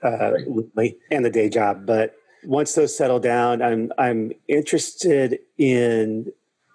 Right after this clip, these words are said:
Speaker 1: doing something new that's not related to that testing book.
Speaker 2: Mm-hmm.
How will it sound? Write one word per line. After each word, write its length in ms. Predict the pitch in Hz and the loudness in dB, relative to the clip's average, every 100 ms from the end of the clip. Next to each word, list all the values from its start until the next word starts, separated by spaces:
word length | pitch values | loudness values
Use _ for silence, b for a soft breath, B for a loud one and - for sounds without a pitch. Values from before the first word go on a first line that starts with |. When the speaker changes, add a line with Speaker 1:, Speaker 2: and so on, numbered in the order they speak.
| - - 131 | -6 -2 0
Speaker 1:
doing 320 | 135 135 127 | 2 2 0
something 640 | - 135 117 139 120 110 110 | -2 -4 -2 0 0 2 2
new 260 | 117 113 | 4 4
that's 240 | 107 - 131 | 2 0 -2
not 140 | 117 | 0
related 320 | 117 107 107 | 2 2 0
to 80 | - | -2
that 160 | 107 - | -4 -2
testing 360 | 120 - 113 | -6 -4 -4
book. 300 | 104 123 - - | 0 -2 -4 -10
Speaker 2:
Mm-hmm. 340 | 101 101 95 | -6 0 0